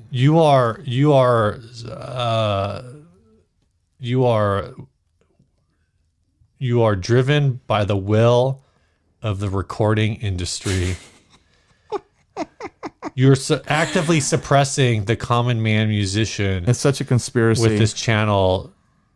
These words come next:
Speaker 1: uh, in order to ri-, raise up the Beyoncés of the world.
Speaker 2: All right. So you wouldn't pay a hundred fifty bucks for that. What would you pay for that guitar, that Telecaster?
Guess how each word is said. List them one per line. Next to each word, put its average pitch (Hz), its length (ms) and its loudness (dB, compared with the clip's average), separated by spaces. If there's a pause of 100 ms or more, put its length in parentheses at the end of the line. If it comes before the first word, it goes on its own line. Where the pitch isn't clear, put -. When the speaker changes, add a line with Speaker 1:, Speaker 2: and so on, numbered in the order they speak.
(120)
Speaker 1:
uh, 101 260 0
in 104 100 -4
order 104 320 0
to 104 340 -4
ri-, 104 540 0
raise 107 380 -2
up 101 240 -2
the 95 420 -4
Beyoncés 92 840 -4
of 92 140 -12
the 95 80 -10
world. 90 580 -6
Speaker 2:
All 160 160 4
right. 123 340 2 (380)
So - 140 0
you 170 220 4
wouldn't 220 320 4
pay 151 520 4 (500)
a 135 60 4
hundred 151 240 4
fifty 135 240 0
bucks 113 200 0
for 123 80 -4
that. 110 140 2
What 151 120 2
would 170 140 4
you 147 80 0
pay 135 140 2
for 117 120 -4
that 110 120 0
guitar, 98 460 -2 (120)
that 104 220 0
Telecaster? 92 720 -2